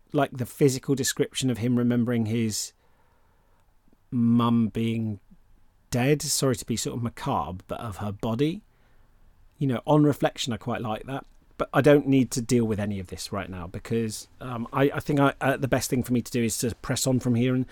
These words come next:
see what I come out with. So as a loose idea in my head, I think it'd be cool if we've met as many of the characters the king is gonna later want to hunt down and,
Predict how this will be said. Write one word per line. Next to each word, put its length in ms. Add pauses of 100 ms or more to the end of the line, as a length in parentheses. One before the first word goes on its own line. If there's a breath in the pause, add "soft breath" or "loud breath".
(320 loud breath)
see 160
what 140
I 80
come 200
out 160
with. 140
So 180
as 100
a 80
loose 420
idea 320
in 60
my 100
head, 220
I 80
think 180
it'd 140
be 80
cool 400
if 180
we've 540
met 380 (140)
as 140
many 380
of 80
the 80
characters 440
the 100
king 180
is 140
gonna 180
later 520 (520 loud breath)
want 220
to 100
hunt 380
down 260
and, 160